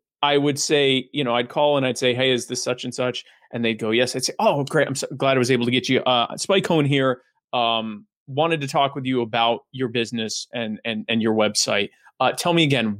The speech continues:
what is the," and I would start talking about, you know, what, what, what was the, what was your target goal for R O I on your, on your website? What was your target goal for revenue? Um, and ha-, have they met that? And yeah,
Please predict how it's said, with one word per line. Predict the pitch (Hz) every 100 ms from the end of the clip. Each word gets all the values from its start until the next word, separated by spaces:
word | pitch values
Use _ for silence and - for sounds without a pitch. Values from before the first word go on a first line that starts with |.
| 107
what | 123 160 -
is | 156 147 131 123
the," | 135 127 123
and | 120
I | 113
would | 110
start | - 120 -
talking | 117 113 117
about, | 110 107 117
you |
know, | 107 107
what, | - -
what, | - 123 123 135 -
what | 120 135 139
was | 143 135
the, | 117 127 120 -
what | - 165
was | 170 135
your | 151
target | 139 147 131 131 127
goal | 123 120 117 110 -
for | - 135 -
R | 120 113
O | 113
I | 110 110
on | 107
your, | 107 101 107
on | 104
your | 101
website? | 101 95 - 120 - _
What | - 127
was | 147 135
your |
target | 131 139 120 120
goal | 120 117
for | - 113
revenue? | 113 107 110 120 127 - _ _
Um, | 123 120 110 107
and | 143
ha-, | 123 -
have | 135 139
they | 135
met | 127 127 -
that? | 123 123 131 _ -
And | 156 156 -
yeah, | 196